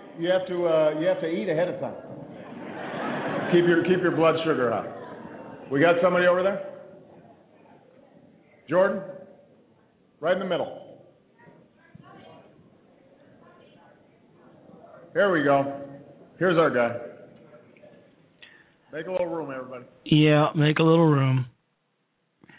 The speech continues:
Speaker 2: And so it begins. Once again.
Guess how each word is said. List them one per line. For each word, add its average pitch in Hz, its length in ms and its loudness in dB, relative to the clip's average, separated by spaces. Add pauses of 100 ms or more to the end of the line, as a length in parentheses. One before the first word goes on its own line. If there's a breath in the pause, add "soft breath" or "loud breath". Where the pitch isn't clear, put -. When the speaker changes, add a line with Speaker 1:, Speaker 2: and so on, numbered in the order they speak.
(320 loud breath)
Speaker 2:
And 151 180 4 (100)
so 180 180 6
it 151 100 2
begins. 123 480 0 (1040)
Once 139 240 2
again. 117 500 0